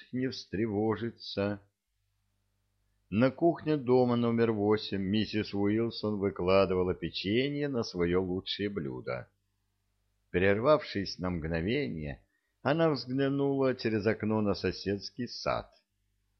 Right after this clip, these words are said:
Кошки всё ещё были там. В углу сада, за шатким деревянным навесом и нарядной яблоней, вращались небольшие смерчи,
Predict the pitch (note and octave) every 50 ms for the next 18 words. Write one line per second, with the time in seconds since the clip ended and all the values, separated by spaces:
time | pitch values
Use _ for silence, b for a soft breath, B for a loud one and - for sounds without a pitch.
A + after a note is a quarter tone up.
0 | _ _ - - F2+ E2+ E2+ F#2 F#2+ - - - C#3+ D3+ D#3 E3 F#3 E3+ - -
1 | - F2+ E2 E2 F2+ G2+ G#2 - - - - A#2+ A#2+ A#2 G#2 E2 D#2 D#2+ E2+ G2+
2 | - - _ - C3+ A#2 A2+ A2+ G#2+ G2 - _ _ _ _ _ _ _ _ _
3 | _ _ _ _ _ _ _ _ - F2 F2+ F2 G2+ G#2 G#2+ C#3 D#3+ F3 E3+ -
4 | - - D#3 - C2+ C2+ C#2 C#2+ E2 F2 A2 - _ _ _ _ _ _ _ -
5 | F2 E2 A2+ G#2+ - - - G2+ F#2 G2 A2 - - _ B2+ B2 B2 G#2+ D#2 F2+
6 | G2 G2+ A#2+ B2+ D3+ D#3+ D#3+ D3 B2 G#2+ G2+ G2+ G2 G2 F#2+ F2+ F#2 G2+ A2+ B2
7 | - - - C3 C3 B2+ A#2+ - _ _ F#2+ G2 G2 G2+ G#2 A#2 C3+ C3+ A2 E2
8 | D#2+ F2 E2+ C#2 C2 E2+ D#2+ C#2+ C#2+ C#2+ F2+ G2+ A2 C3 C#3+ D3 D#3 - - _
9 | _ _ _ _ _ _ _ - - - - - - - - F3 F3 E3 E3+ D#3+
10 | - - - C#3 C#3+ C3+ D3 D3+ C3+ - - - D#3 D#3 C#3+ - - - F#2+ F#2+
11 | F#2+ F#2 F#2 F#2 E2+ E2 - - - - E2+ E2 D#2+